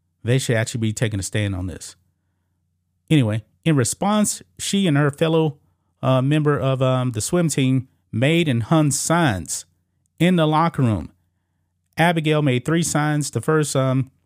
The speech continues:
two pictured below, uh, read "Biological females only" and "Women's rights." The third, not pictured, said "Safe sport." Her teammate,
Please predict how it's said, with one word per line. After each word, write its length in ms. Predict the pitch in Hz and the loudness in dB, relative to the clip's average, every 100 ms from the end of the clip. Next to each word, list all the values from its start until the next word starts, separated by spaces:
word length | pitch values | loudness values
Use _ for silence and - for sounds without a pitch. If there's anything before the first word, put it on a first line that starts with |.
| _ _ | _ _
two 220 | - 139 | 0 0
pictured 320 | 147 135 110 | 0 -2 -4
below, 460 | 117 147 165 160 - _ _ _ _ | -2 2 2 0 -6 _ _ _ _
uh, 140 | - 120 | -2 0
read 320 | 131 123 107 | 2 0 0
"Biological 640 | 135 156 160 151 143 - | 2 2 2 0 -2 -6
females 420 | 135 151 139 127 - - | -2 0 2 0 0 0
only" 500 | 175 190 196 190 _ _ _ - | 2 2 0 -2 _ _ _ -2
and 200 | 139 147 | 0 2
"Women's 320 | 151 151 139 | 2 0 0
rights." 460 | 196 165 - - - _ _ _ | 0 0 -2 -8 -10 _ _ _
The 80 | - | -6
third, 320 | - 175 190 | 2 2 4
not 200 | 143 139 | 0 0
pictured, 440 | - 180 185 175 - _ _ _ _ - | 0 0 0 -2 -6 _ _ _ _ -2
said 440 | - 143 131 - | 0 2 0 -6
"Safe 280 | - 156 143 | 0 0 0
sport." 480 | - 175 165 117 - _ _ _ - | 0 2 4 2 -4 _ _ _ -4
Her 100 | 120 | -2
teammate, 600 | - 165 156 151 147 | 0 2 2 0 -2